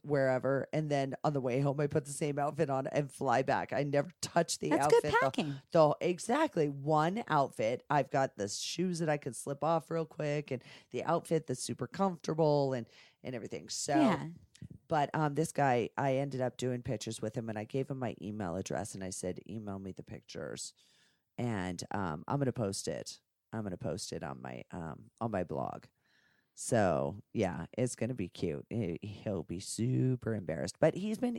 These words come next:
Speaker 1: emailing me. And
Speaker 2: Oh,
Speaker 1: he does,
Speaker 2: good.
Speaker 1: he does a French-English,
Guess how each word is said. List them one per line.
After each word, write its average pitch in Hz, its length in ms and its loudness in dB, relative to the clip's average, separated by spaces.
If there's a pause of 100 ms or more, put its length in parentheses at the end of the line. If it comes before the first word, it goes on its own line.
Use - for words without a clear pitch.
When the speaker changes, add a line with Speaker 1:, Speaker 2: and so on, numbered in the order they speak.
Speaker 1:
emailing 117 540 -2
me. 82 260 -10
And 143 120 0
Speaker 2:
Oh, 233 80 6
Speaker 1:
he 147 80 -2
does, 254 320 8
Speaker 2:
good. - 80 -14 (260)
Speaker 1:
he 165 220 -2
does 147 400 2
a 101 420 2
French-English, 117 1160 -4